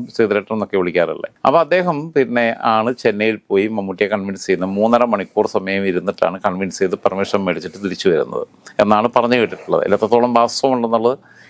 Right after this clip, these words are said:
എനിക്കറിയില്ല. എന്തായാലും സി എസ് പറഞ്ഞത് വിശ്വസിക്കാനാണ് എനിക്കിഷ്ടം. അപ്പം മമ്മൂട്ടി അങ്ങനെ കൊണ്ടുവരുന്നു. ഏറ്റവും ലേറ്റസ്റ്റ് ആയിട്ടുള്ള ആലോചിച്ച് നോക്കി. ഇപ്പോൾ വേടൻ, വേടൻ്റെ ഒരു വിഷയം വന്നപ്പോൾ ഈ സാധനം നേരെ സി പി എം നേരെ ഹൈജാക്ക് ചെയ്തു ഈ സംഭവം.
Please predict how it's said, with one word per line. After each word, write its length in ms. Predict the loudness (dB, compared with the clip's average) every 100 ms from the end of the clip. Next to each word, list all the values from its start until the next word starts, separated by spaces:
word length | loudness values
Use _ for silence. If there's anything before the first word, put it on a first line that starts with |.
| -2
എനിക്കറിയില്ല. 440 | 2 4 4 2 2
എന്തായാലും 260 | 2 0 0
സി 60 | 2 2
എസ് 120 | 4 2
പറഞ്ഞത് 240 | 2 0
വിശ്വസിക്കാനാണ് 520 | 0 -6 -4 -6 -4 -8
എനിക്കിഷ്ടം. 400 | -12 -14 -14 -16 _ _ -20 -20 _ -6 0
അപ്പം 180 | 0 0 0 2
മമ്മൂട്ടി 340 | 2 2 2 2
അങ്ങനെ 160 | 2 -2
കൊണ്ടുവരുന്നു. 420 | -2 0 -2 -4 -16 _ _ _ 0 0
ഏറ്റവും 480 | 0 _ 2 4 6
ലേറ്റസ്റ്റ് 360 | 2 2 0 2
ആയിട്ടുള്ള 260 | 2 4 4
ആലോചിച്ച് 260 | 4 0 -2
നോക്കി. 160 | -4 -2
ഇപ്പോൾ 140 | -2 2
വേടൻ, 300 | 4 4 0 -8 _ 0 2
വേടൻ്റെ 360 | 4 2 -2 -2
ഒരു 80 | 0
വിഷയം 240 | 2 2 0
വന്നപ്പോൾ 280 | -2 -2 -2
ഈ 20 | 2
സാധനം 320 | 2 2 0 0
നേരെ 180 | 0 -2 -6 -8
സി 120 | -6 0
പി 60 | 0
എം 60 | 2
നേരെ 160 | 2 2 2
ഹൈജാക്ക് 360 | 2 2 0
ചെയ്തു 160 | -4 -4 -8
ഈ 20 |
സംഭവം. 320 | -8 -8 -10